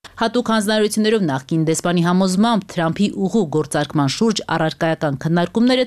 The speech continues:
Թուրքիան և Ադրբեջանը կսկսեն հաջորդ տարվա հունիսից հետո, այսինքն՝ երկու հազար քսանվեցի խորհրդարանական ընտրություններից հետո, քանի որ երբ այդ աշխատանքները սկսվեն, ապա հասարակության համար պարզ է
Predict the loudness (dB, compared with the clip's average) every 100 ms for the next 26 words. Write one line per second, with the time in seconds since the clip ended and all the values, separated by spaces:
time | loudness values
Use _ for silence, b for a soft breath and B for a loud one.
0 | -2 -2 0 0 2 2 0 -2 0 0
1 | 0 0 -2 -4 -4 -4 0 -2 B B
2 | B -2 0 0 0 -4 0 0 2 2
3 | 2 -2 -6 -6 -4 -4 -4 -4 0 0
4 | 2 2 2 0 0 0 0 0 2 2
5 | 0 0 0 0 0 -2 0 0 0 -2
6 | -6 -2 0 0 -2 -4 -2 -4 B B
7 | -2 0 2 2 0 0 -2 -2 -4 -4
8 | -2 -4 -2 -4 -4 -6 -4 0 0 0
9 | -2 -4 B B -2 0 0 0 0 2
10 | 2 2 0 -2 0 0